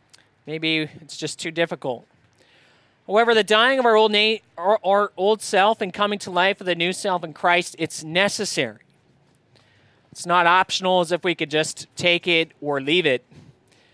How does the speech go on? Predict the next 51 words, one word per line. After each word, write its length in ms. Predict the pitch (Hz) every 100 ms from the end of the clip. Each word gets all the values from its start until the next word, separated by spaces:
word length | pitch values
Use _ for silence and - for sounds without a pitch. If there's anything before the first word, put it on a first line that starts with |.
| _ _ _
Uh, 60 | 135
Scripture 340 | - - 190 196
gives 240 | 185 160
many 180 | 185 180
reasons 480 | 170 190 185 185 185
why 180 | 170
this 160 | 165 170
change 360 | - 185 175 165
is 160 | 151
necessary 640 | 160 175 180 175 190 175 180
for 220 | - 165
all 120 | 160
believers. 600 | 151 139 175 202 220 -
We 80 | 190
could 200 | 170 151
point 320 | - 175 175 -
to, 400 | 185 156 147 131 _ _ _ _ 131
uh, 60 |
what 200 | 131 160
we 100 | 151
confessed 580 | 147 151 - 165 170 -
in 80 | 160
Lord's 200 | 151 156
Day 120 | 151
thirty-two. 760 | - 151 139 - 208 214 262 262 _ _ _ _
Can 140 | 185
those 160 | 190 190
be 100 | 185
saved 400 | - 202 208 208
who 80 | 202
do, 200 | 185 175 - _
do 160 | 202
not 300 | 214 208 208
turn 280 | - 196 208
to 100 | 208
God 380 | 175 160 165 196
from 160 | - 175
their 240 | 156 156 -
ingrateful 600 | 165 165 156 170 - 175
and 160 | 156 -
impenitent 680 | 160 165 - 170 165 185 151
walk 260 | 147 170
of 140 | 180 143
life? 340 | 147 208 -
And 140 | 185
the 80 | 170
answer 260 | 160 170 190
was, 180 | 180 170
by 320 | 151 185 202
no 140 | 208
means. 600 | 208 247 160 117 - -